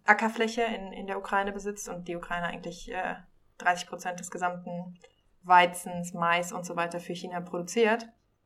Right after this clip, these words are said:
äh, dass die wahrscheinlich da ihre Fläche weiter ausbauen wollen und die Ukraine einfach als, äh, ja, Ackerboden nutzen.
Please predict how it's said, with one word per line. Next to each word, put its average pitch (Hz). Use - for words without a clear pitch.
äh, 180
dass 180
die 175
wahrscheinlich 175
da 180
ihre 175
Fläche 185
weiter 175
ausbauen 175
wollen 175
und 175
die 175
Ukraine 170
einfach 170
als, -
äh, 180
ja, 175
Ackerboden 180
nutzen. 202